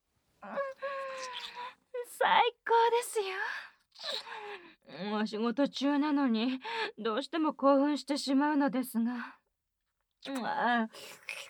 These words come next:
あ、うん。あ、う、うん。<laughs> これも施術の一環ですから、私が羽目を外すわけにはいかないのです。ただ、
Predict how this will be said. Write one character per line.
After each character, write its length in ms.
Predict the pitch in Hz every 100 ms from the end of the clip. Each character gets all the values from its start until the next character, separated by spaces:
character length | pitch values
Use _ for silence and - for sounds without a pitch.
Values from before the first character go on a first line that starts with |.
| - _ - _ - - - _
あ、 300 | - 170 220 202 349 - - - - - - -
う 60 |
ん。 260 | 285 381 262 - - -
あ、 280 | 156 185 -
う、 80 | 202
う 40 |
ん。 60 | 180 - - - - - - - _ -
<laughs> 720 | 180 - - - 196 196 - _ _ - 427 - 440 539 - - - - 587 571 427 349 311 _
こ 140 | 190
れ 180 | 156 175
も 140 | 196 214
施 180 | -
術 320 | 180 220 - 233
の 120 | 247
一 140 | 240 -
環 220 | 254 247
で 140 | 233 262
す 100 | -
か 160 | 220
ら、 380 | 180 208 214 233 _ _ _ _ _ _ _
私 420 | 185 - - 185
が 140 | 220 240
羽 160 | 247
目 160 | 220 262
を 80 | 330
外 240 | 208 196
す 120 | 214
わ 180 | 220 247
け 140 | 277 302
に 120 | 220
は 120 | 190
い 80 | -
か 200 | - -
な 140 | -
い 60 | 403
の 120 | 320
で 120 | 277
す。 60 | 262 - 247 262 - _ _ - - - - - - - _ _ _ _ _ _ _ -
た 220 | 185 185
だ、 180 | 175